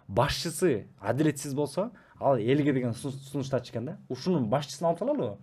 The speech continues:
Башка эл тандайсың, эл деген, "Ооба, биз кыйналып аттык эле", — дейт экен. Эл деген сунуштачу экен, кыргыздын аябай мындай, э, кыялы, баягы өзүнүн характери такыр башкача болчу экен да, немелеричи. Эми илгертен берген, анан ошонун ичине адилеттүүлүктү кошсо,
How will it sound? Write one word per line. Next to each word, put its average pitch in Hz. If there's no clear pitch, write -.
Башка 139
эл 160
тандайсың, 165
эл 151
деген, 175
"Ооба, 190
биз 165
кыйналып 190
аттык 180
эле", — 170
дейт -
экен. 190
Эл 160
деген 151
сунуштачу 165
экен, 170
кыргыздын 139
аябай 147
мындай, 117
э, 110
кыялы, 147
баягы 113
өзүнүн 131
характери 135
такыр 139
башкача 139
болчу 139
экен 196
да, -
немелеричи. 117
Эми 127
илгертен 139
берген, 131
анан 139
ошонун 156
ичине 185
адилеттүүлүктү 139
кошсо, 135